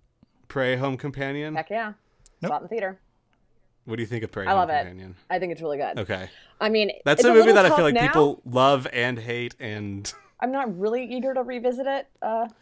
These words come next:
Speaker 1: Is, is that one Kevin Kline surrounded by crazy women?
Speaker 2: No, no, no, not at all. Um,
Speaker 1: Okay.
Speaker 2: but it's about, um, it's about the Prairie Home
Speaker 3: Garrison
Speaker 2: Companion.
Speaker 3: Keillor.
Speaker 2: It's about Garrison Keillor, um,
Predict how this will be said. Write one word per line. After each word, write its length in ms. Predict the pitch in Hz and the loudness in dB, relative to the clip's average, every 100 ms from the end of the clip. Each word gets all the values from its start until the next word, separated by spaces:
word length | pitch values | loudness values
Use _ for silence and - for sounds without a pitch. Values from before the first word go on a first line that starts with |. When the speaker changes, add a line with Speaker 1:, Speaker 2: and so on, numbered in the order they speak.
| _ - | _ -4
Speaker 1:
Is, 100 | 151 | -2
is 220 | 143 170 | 0 0
that 180 | 139 185 | 4 4
one 220 | 180 185 | 4 0
Kevin 380 | 165 156 147 147 | -2 -2 -2 -2
Kline 340 | - 117 123 135 | -4 -4 -4 -6
surrounded 420 | 143 135 135 139 | -6 -6 -6 -6
by 120 | 147 | -8
crazy 400 | - 156 147 160 | -6 -8 -8 -8
women? 320 | 151 151 156 | -8 -8 -10
Speaker 2:
No, 60 | 156 | -4
no, 380 | 494 480 453 320 | -2 0 0 -2
no, 40 | |
not 200 | 262 320 | -2 -4
at 40 | 339 | 0
all. 360 | 269 156 147 - | 2 2 2 -2
Um, 460 | 202 190 180 160 - | -4 -2 -4 -6 -6
Speaker 1:
Okay. 100 | 123 | 2
Speaker 2:
but 160 | 247 220 | 4 4
it's 200 | 220 233 | 0 0
about, 720 | 202 214 233 262 254 - - - - | -2 -2 -2 -4 -6 -12 -20 -20 -14
um, 680 | 185 180 156 127 90 58 160 _ _ _ _ _ _ _ _ _ _ - | -10 -6 -6 -8 -12 -20 -20 _ _ _ _ _ _ _ _ _ _ -14
it's 140 | 170 | -10
about 400 | 196 190 214 - | -4 -2 -2 -4
the 80 | 196 | -10
Prairie 280 | 202 196 208 | -4 -2 0
Home 80 | |
Speaker 3:
Garrison 240 | 127 113 214 | 2 2 0
Speaker 2:
Companion. 260 | 240 107 | -2 -2
Speaker 3:
Keillor. 40 | 107 | -2
Speaker 2:
It's 80 | 208 | -2
about 160 | 196 | -2
Garrison 360 | 190 175 180 175 | 0 -2 -2 -6
Keillor, 600 | - 208 165 131 127 - | -6 -2 -2 -2 -4 -4
um, 360 | 156 127 123 | -6 -6 -8